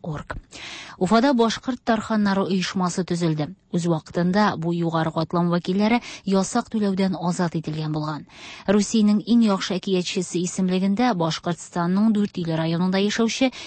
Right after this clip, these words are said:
Илдур Тимерханов та бар. Әкиятче белән бүген безнең хәбәрчебез сөйләште. Бу һәм башка бик күп яңалыклар белән Уфадан Мөнир Вафин.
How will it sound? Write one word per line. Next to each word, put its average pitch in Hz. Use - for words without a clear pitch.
Илдур 196
Тимерханов 196
та 160
бар. 156
Әкиятче 180
белән 180
бүген 165
безнең 170
хәбәрчебез 160
сөйләште. 160
Бу 185
һәм 175
башка 170
бик 170
күп 165
яңалыклар 180
белән 220
Уфадан 175
Мөнир 156
Вафин. 160